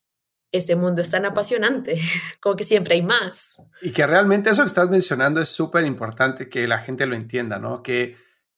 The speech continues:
Speaker 2: muchas veces, o la mayoría de las veces, cuando estás empezando una compañía como founder,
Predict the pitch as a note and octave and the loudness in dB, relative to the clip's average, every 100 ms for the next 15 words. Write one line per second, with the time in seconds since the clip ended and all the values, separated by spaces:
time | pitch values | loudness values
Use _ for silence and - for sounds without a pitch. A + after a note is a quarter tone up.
0 | _ _ _ C#3 F3+ G#3 D#3 D#3+ D#3 D#3+ | _ _ _ -2 2 4 4 2 2 -2
1 | - - _ - B2 B2 B2+ C3 F3+ C3 | -4 -8 _ -6 -2 2 2 4 4 4
2 | D3 - A#2+ A#2 C3 D3+ E3+ - C#3+ C#3 | 0 -2 -6 -2 0 0 -2 0 0 0
3 | B2+ A2+ A2+ A#2+ C3+ B2+ A2+ A2 - C#3 | -4 -6 -4 -2 -2 -2 -8 -4 0 0
4 | B2 A#2+ - | -2 -8 -12